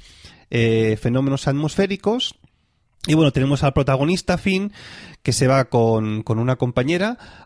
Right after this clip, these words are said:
a, a Las Vegas, si no, si no me equivoco, para,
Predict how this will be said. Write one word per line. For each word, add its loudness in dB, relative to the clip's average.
a, 2
a -2
Las -2
Vegas, 0
si -2
no, 0
si -10
no 0
me -2
equivoco, -4
para, 0